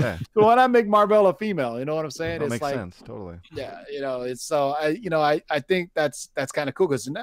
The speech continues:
Speaker 2: hey, Annette Bening's still look good for her age, man. I
Speaker 1: Yes,
Speaker 2: don't
Speaker 1: she
Speaker 2: care how old
Speaker 1: does.
Speaker 2: she is, man. I'll
Speaker 1: So,
Speaker 2: get up
Speaker 1: but
Speaker 2: in
Speaker 1: it's
Speaker 2: them
Speaker 1: interest-,
Speaker 2: guts.
Speaker 1: it's interesting. Oh, and if you're interested, I'll show the, uh, thing again. The, uh,
Speaker 2: Show it.
Speaker 1: the, the comic that his first appearance is in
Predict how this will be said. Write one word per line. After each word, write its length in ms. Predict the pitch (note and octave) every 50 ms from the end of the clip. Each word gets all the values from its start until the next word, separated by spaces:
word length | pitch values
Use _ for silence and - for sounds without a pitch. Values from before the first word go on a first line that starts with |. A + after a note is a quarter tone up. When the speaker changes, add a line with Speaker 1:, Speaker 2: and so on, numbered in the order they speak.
| - C4
Speaker 2:
hey, 260 | C#4 G3+ A2 F2 - _ _ _ _ _ - -
Annette 220 | D#3+ G#3+ A#3+ G#3
Bening's 240 | - A#3 A3+ E3+ -
still 180 | - - A#3
look 200 | F#3+ C#3+ A2 G2
good 180 | - A2+ G#2 F#2
for 140 | - G2+ G2+
her 80 | G2+
age, 200 | G2+ F#2+ F#2 F#2
man. 220 | G2+ G#2 A2+ A#2 A2+
I 40 | A#2
Speaker 1:
Yes, 60 | -
Speaker 2:
don't 100 | F#2+ -
Speaker 1:
she 120 | - - E3+
Speaker 2:
care 100 | D#3 D3+
how 100 | D#3+ E3
old 100 | C3+ A2+
Speaker 1:
does. 60 | G2+ G2
Speaker 2:
she 120 | - G#2 F#2+
is, 300 | F#2 F2+ E2+ F2 - G2+
man. 140 | G2 G2+ - - _ _ _
I'll 140 | - A#1+ -
Speaker 1:
So, 160 | - - B2
Speaker 2:
get 80 | B2+ -
up 60 | -
Speaker 1:
but 100 | - -
Speaker 2:
in 20 | G3
Speaker 1:
it's 80 | F#3 G#3
Speaker 2:
them 80 | F#3+
Speaker 1:
interest-, 320 | D#3 A#2+ G#2 E3 B3+ D4 C#4+
Speaker 2:
guts. 160 | - - A2+
Speaker 1:
it's 140 | G#2 - C#3
interesting. 520 | C3 D3+ D3+ B2 - - G#2+ G2 F#2+ G2+
Oh, 200 | A2 B2+ C3 A#2+
and 100 | B2 B2
if 140 | B2 - C3+
you're 100 | B2+ B2
interested, 480 | C3 C3+ A#2+ B2 G#2+ - - G#2 F#2+
I'll 100 | G2 G2
show 220 | F#2 - - A2 G2+
the, 380 | F#2+ F2+ F2+ F2 E2+ F2 E2 F#2
uh, 280 | F2 E2+ E2 D#2+ D2+ D2+ - _ _ _ _ _ _ _ _ _ _ _ _ _ -
thing 160 | - A2 G2
again. 300 | F#2 E2 F2+ F2+ E2+ F2
The, 260 | E2+ F#2 F2+ F2 F2+
uh, 200 | F2 E2 D#2+ D#2+
Speaker 2:
Show 180 | D#2+ - C4 C4
it. 140 | F#3+ A2+ F2
Speaker 1:
the, 180 | G2 F#2+ E2 - -
the 120 | - - -
comic 640 | - C#3 C#3+ D3 C3+ A2 G2+ F#2 - - - _ _ _ _ _ _ -
that 260 | G2+ G#2 F#2+ F2 D#2
his 200 | E2 F#2+ F#2+ E2+
first 240 | - - A2+ G#2 -
appearance 500 | - - - G#2 G2 F#2+ F#2 F2+ D#2+ -
is 180 | - D#2 D2 - -
in 480 | A2 A2 F#2+ E2+ E2 D#2 D#2 D#2+ -